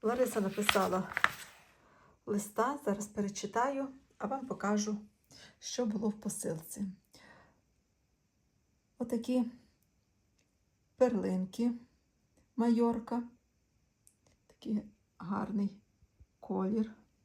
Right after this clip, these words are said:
Тут три пари сережок різних.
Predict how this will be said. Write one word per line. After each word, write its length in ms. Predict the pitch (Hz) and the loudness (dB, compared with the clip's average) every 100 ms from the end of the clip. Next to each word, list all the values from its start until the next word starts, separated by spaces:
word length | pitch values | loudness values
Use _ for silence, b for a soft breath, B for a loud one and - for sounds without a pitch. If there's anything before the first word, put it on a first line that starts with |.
| _ _ _ _ _ _ b b b b b b b b b _ _ | _ _ _ _ _ _ b b b b b b b b b _ _
Тут 300 | - - - | -12 -12 -4
три 320 | 220 208 190 - - | 2 4 4 0 -2
пари 260 | 202 208 | 0 0
сережок 640 | 208 - 190 196 196 226 | -2 -4 -2 -2 -2 -4
різних. 440 | 226 254 247 247 | -4 -4 -2 -4